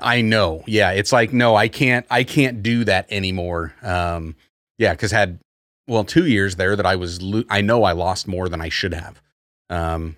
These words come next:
and it was just like, I'm just leaving money on the t-, on the table. But at the same time,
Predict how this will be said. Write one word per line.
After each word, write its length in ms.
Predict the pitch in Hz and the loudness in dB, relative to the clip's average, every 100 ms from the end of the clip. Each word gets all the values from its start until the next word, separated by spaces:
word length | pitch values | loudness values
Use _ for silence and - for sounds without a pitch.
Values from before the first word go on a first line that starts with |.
| _ | _
and 100 | 92 | -10
it 40 | 87 | -8
was 80 | |
just 140 | 82 82 | -8 -8
like, 160 | 85 - | -8 -4
I'm 200 | 98 95 | -2 -2
just 200 | 92 - | -4 -6
leaving 280 | 98 95 90 | -4 -4 -4
money 220 | 85 87 | -4 -4
on 140 | 82 | -6
the 60 | 82 | -8
t-, 160 | - - | -14 -16
on 140 | 92 80 | -12 -10
the 60 | |
table. 380 | 80 87 80 85 - _ _ _ _ _ _ | -6 -6 -6 -10 -16 _ _ _ _ _ _
But 260 | - 85 82 - - | -4 -2 -2 -8 -16
at 140 | 90 | -14
the 60 | - | -8
same 240 | - 90 | -6 -4
time, 460 | 76 87 87 82 | -4 -4 -4 -4